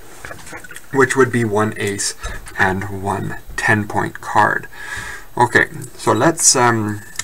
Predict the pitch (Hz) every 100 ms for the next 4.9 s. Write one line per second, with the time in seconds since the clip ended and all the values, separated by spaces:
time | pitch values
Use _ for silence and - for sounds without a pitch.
0 | - - - - - - 165 - - -
1 | - 120 113 - - - - - - -
2 | - - - - - 110 104 107 117 -
3 | - 107 - - - 147 120 135 139 -
4 | 123 113 117 113 - 110 - 135 139